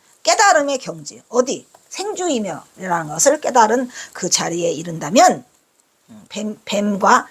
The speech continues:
매미가 허물을 벗고 의지하고 있듯이, 어, 스스로가 옮겨가며 내 스스로가 변하지 않으리라 라는 것은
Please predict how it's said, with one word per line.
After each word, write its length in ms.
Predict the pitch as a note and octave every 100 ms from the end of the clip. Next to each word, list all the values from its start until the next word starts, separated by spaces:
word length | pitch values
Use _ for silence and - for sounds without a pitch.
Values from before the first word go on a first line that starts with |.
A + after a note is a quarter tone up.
| _
매미가 560 | - F#3 G3+ F3 G#3 A#3
허물을 340 | A#3 B3+ A3+ F3+
벗고 420 | D#3+ - G#3 D3 _ _ -
의지하고 520 | A3+ B3+ B3 A#3+ G#3+
있듯이, 500 | F#3 G#3 A3+ B3+ B2 _ _ _
어, 260 | C#3 B2 - _
스스로가 680 | - E4 F#4 D#4 D4+ E4 - _ _ _ F#3+
옮겨가며 640 | G3 G3 F3+ E3 D3 D3 _ _ _ -
내 200 | F#3+ C4
스스로가 560 | B3 A#3 - - - - _ -
변하지 400 | F3+ F#3 F3 D3
않으리라 540 | C3+ G#3 C#3+ - -
라는 160 | F#3 F#3
것은 380 | E3+ C4 C#4+